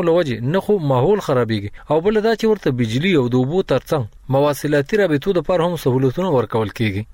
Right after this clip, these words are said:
کارخانه داران وایي چې دوی که لګېدلې کارخانې د یو ځای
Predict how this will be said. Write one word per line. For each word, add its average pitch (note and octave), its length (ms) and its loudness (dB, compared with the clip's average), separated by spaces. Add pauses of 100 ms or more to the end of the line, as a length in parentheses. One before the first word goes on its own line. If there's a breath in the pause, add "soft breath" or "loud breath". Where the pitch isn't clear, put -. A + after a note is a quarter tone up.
(160)
کارخانه A#2 400 0
داران C#3+ 280 0
وایي D#3 140 0 (400 loud breath)
چې - 80 0 (120)
دوی A#3 120 2
که A3 180 -2
لګېدلې D#3+ 460 0
کارخانې C#3 380 0
د D#3 160 2
یو F#3 160 2
ځای F3+ 100 2